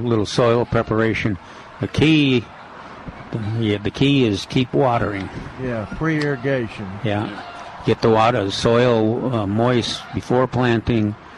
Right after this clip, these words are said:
Speaker 1: and then you water. Um, basically, you'll need to water every day for,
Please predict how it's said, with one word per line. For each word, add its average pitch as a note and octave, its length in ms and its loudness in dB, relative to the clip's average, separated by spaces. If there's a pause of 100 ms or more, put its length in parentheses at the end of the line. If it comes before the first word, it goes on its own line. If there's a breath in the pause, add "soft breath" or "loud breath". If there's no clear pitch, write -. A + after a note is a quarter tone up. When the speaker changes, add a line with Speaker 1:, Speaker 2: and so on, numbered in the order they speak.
(340 loud breath)
Speaker 1:
and G2+ 240 0
then G2+ 260 2
you G2 240 0
water. G#2 460 0 (400 loud breath)
Um, G#2 680 -2
basically, B2+ 480 2
you'll G#2+ 220 4
need A2 240 2
to G#2 60 0
water G#2+ 360 2
every G#2 200 -2
day G2+ 280 0
for, F2+ 380 -8